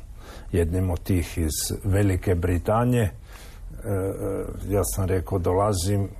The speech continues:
iz former V-, Jugoslavije, T S." A on meni kaže: "Ja dolazim iz bivše Velike Britanije." I on je fer-, nema te, Velika Britanija ne postoji, to su,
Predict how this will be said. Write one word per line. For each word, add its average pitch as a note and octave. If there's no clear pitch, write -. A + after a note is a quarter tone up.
iz A#2+
former G#2+
V-, G#2
Jugoslavije, F#2
T F#2
S." -
A G#2+
on A2+
meni A2+
kaže: G2+
"Ja A2
dolazim G2+
iz F2
bivše G2+
Velike D#2+
Britanije." E2
I F#2+
on F#2+
je D#2+
fer-, F#2
nema G#2+
te, F2
Velika G2+
Britanija F2
ne F#2+
postoji, F2+
to E2+
su, D#2+